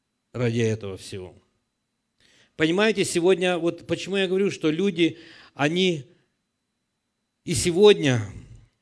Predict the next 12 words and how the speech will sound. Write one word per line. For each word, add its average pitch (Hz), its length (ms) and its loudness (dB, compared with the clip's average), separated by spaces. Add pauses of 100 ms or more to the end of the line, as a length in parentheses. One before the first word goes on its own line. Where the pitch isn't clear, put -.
(280)
имея 170 440 2
власть 170 420 2
и 151 60 0
деньги, 139 600 0 (680)
они 156 220 2
пытаются 170 540 2
что-то 151 320 0
делать 147 320 0
своим 147 360 0
способом, 135 640 -4
своими 139 320 -2
путями. 135 600 -8